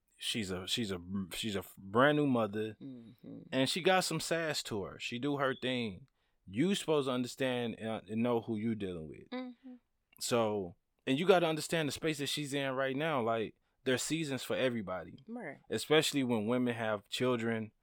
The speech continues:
Speaker 1: and they, they getting that body back.
Speaker 2: And she's still young,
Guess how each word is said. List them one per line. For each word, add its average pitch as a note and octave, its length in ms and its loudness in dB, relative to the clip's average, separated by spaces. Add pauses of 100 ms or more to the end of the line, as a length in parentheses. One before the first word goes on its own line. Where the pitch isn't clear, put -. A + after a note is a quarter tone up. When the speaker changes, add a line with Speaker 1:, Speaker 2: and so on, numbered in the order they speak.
(460)
Speaker 1:
and A2 180 2
they, G#2 280 0
they G#2+ 140 -2
getting A#2 300 0
that A2+ 180 2
body A2+ 320 4
back. A2+ 260 4
Speaker 2:
And G#2+ 80 2
she's F#3 160 -6
still F3 300 -8
young, D#3+ 460 -12